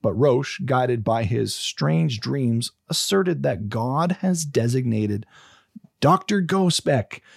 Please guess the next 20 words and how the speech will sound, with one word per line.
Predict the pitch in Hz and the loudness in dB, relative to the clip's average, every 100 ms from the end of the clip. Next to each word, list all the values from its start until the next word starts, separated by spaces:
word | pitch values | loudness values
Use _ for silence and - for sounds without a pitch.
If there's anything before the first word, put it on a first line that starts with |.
| - | -10
as | - 123 113 | -2 0 2
his | 139 123 | 2 2
guide. | 147 151 135 117 95 - - _ - - - - _ | 2 4 4 2 -2 -6 -14 _ -20 -20 -20 -20 _
And | - 101 | 2 4
in | 131 | 6
these | 151 156 131 | 6 4 2
dreams, | 139 135 127 - | 0 0 0 0
Roche | 113 143 143 - - | 4 4 2 -2 -6
claimed | - 131 113 107 107 - | 0 2 4 4 0 -4
Solange | - 113 107 117 127 139 | -2 0 2 2 0 0
was | - 113 113 | 0 0 0
inside | - 143 160 156 - 131 123 107 | 0 2 4 4 2 2 0 2
his | 113 | 0
body, | 101 123 123 127 98 - - _ _ _ _ _ _ | 0 0 2 0 -4 -10 -18 _ _ _ _ _ _
with | 135 120 | 0 2
her | 139 | 0
form | - 143 120 127 | 0 2 2 0
emerging | 117 110 123 175 127 117 120 139 - | -2 2 4 4 4 2 0 -4 -12
from | - 139 120 117 113 101 - _ | -2 2 4 4 2 0 -4 _
his | - - 151 185 156 - | -8 4 6 6 4 2